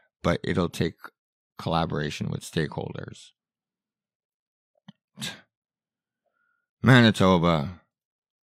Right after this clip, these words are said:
Picture living out in rural Manitoba. Manitoba hospitals suspend services over nursing shortage.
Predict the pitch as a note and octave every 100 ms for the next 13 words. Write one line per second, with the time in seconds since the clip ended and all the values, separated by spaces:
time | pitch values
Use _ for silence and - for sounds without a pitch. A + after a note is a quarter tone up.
0 | _ _ _ _ _ _ _ _ _ _
1 | _ _ _ - B2 C3 C#3 B2 A2+ A2
2 | G#2+ A2 A2 - - F#2+ - F#2+ E2+ F2
3 | F2 F2 E2 D#2 D#2+ - D#2+ D2+ D2+ C2
4 | - _ _ _ _ _ _ _ _ _
5 | _ _ _ _ _ - F#2+ A2+ A#2+ A#2+
6 | A2 G#2+ G2 - G2 F#2+ F#2+ F#2+ - -
7 | F#2 F#2+ - E2+ G2 - F#2 - - E2
8 | E2+ D#2+ D#2 D2+ - D#2+ D#2+ - C#2+ D2
9 | C#2+ D2 -